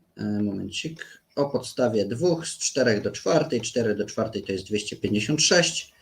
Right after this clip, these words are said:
a logarytm o podstawie dwóch z dwustu pięćdziesięciu sześciu to jest osiem. No i w tym samym mamy zrobione całe pierwsze zadanie. Dobra, lecę dalej do zadania drugiego. Mm,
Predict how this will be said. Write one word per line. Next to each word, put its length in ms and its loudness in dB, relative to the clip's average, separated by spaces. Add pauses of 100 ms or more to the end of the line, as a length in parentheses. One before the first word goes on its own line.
(420)
a 100 6
logarytm 420 8
o 20 -4
podstawie 720 2
dwóch 280 0
z 40 -6
dwustu 320 -4
pięćdziesięciu 420 -2
sześciu 380 -4
to 60 0
jest 260 -4
osiem. 360 0
No 80 0
i 40 0
w 100 -12
tym 140 0
samym 300 2
mamy 240 0
zrobione 400 -6
całe 260 0
pierwsze 340 -4 (100)
zadanie. 420 0 (520)
Dobra, 360 2
lecę 320 2
dalej 400 2
do 180 2
zadania 400 -2 (100)
drugiego. 460 -2 (540)
Mm, 280 0